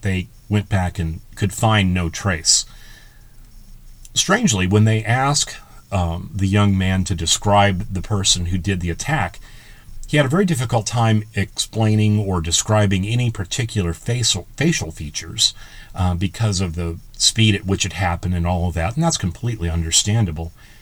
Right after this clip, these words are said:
But he did remark that the man was wearing a bunny suit.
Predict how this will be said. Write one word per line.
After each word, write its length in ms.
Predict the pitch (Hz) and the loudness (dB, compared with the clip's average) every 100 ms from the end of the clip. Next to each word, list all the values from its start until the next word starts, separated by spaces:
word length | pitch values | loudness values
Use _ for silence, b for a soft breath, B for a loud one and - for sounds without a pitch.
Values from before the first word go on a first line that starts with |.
| b b b b | b b b b
But 120 | 123 113 | -2 0
he 180 | 151 | -2
did 320 | 143 139 160 202 | -2 0 0 2
remark 520 | 220 101 82 - - | 2 2 2 -2 -6
that 120 | 117 | -4
the 80 | 147 | -2
man 400 | 117 87 78 85 | -2 -2 -2 -2
was 180 | 113 113 | -2 -4
wearing 480 | 76 76 76 95 113 - | -6 -6 -4 -4 -4 -8
a 100 | 147 | -8
bunny 500 | 139 - 170 180 92 | -8 -6 -2 0 0
suit. 420 | - - 78 71 | 2 0 0 -8